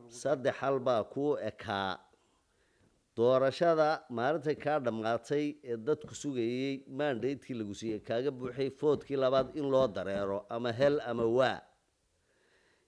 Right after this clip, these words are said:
Inaad ka tagto, halkaa ka baxdo. Inaad caddayso oo xaqiiq ka sheegto sababaha ama lagaa yeelo ama lagaa diiday, ku hor joogsaday, ee idin hor joogsaday.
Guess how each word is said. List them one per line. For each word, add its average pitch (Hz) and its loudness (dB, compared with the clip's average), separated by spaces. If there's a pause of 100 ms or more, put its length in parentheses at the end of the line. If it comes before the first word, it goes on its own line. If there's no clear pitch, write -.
(120)
Inaad 156 0
ka 170 2
tagto, 135 -4
halkaa 143 2
ka - -4
baxdo. 82 -8 (1160)
Inaad 175 8
caddayso 139 4 (140)
oo 135 2
xaqiiq 143 0
ka 165 0
sheegto 135 0
sababaha 180 4
ama 147 2
lagaa 151 6
yeelo 165 6
ama 151 4
lagaa 165 4
diiday, 139 -2
ku - -4
hor 175 4
joogsaday, 110 -6 (440)
ee 165 4
idin 165 6
hor 190 6
joogsaday. 101 -4